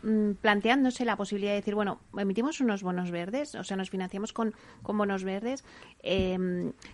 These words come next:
claro, vamos a, a decirles los, las ventajas y también, pues, un poco, eh, bueno, los obstáculos que habéis encontrado en el camino, porque me imagino que no todo es un camino de rosas, ¿no?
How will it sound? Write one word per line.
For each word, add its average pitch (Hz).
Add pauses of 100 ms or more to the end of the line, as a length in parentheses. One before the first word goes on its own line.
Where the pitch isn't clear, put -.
(120)
claro, 220
vamos 254
a, 311
a 254
decirles 285
los, 202
las 185
ventajas 262 (420)
y 220
también, 208
pues, 208
un 226
poco, 302
eh, 190
bueno, 226
los 202
obstáculos 240
que 247
habéis 220
encontrado 254
en 214
el 196
camino, 220
porque 185
me 208
imagino 202
que 254
no 240
todo 240
es 240
un 226
camino 196
de 190
rosas, 233
¿no? 269